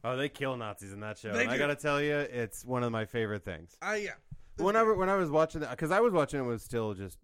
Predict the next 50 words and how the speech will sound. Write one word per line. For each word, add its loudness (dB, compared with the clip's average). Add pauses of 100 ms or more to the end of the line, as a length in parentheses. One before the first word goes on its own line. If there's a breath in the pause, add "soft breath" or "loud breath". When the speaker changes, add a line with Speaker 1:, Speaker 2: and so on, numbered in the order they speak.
Speaker 1:
being -10
aired. -8
This -12
was -10
Speaker 2:
Yeah. -8
Speaker 1:
before -4
streaming -4
Speaker 2:
I, 0
Speaker 1:
and -2
Speaker 2:
I've -2
Speaker 1:
it -6
Speaker 2:
seen -6
Speaker 1:
was -6
Speaker 2:
almost -12
every -16
episode -20
of -6
Speaker 1:
Well, 2
Speaker 2:
it. 0
Speaker 1:
and 2
it 2
was 0
just -6
like, 2
uh, -2
my -4
favorite -2
part 2
of -4
that -2
show -2
is -6
that -4
it's -8
like, -4
"Oh, 2
they're -2
Nazis." -2
Speaker 2:
Yeah. -16 (240 soft breath)
Speaker 1:
Who's 4
the, 0
who's 2
the 0
guy 0
playing -2
the, -2
is -10
that -4
Henry -6
Rollins? -6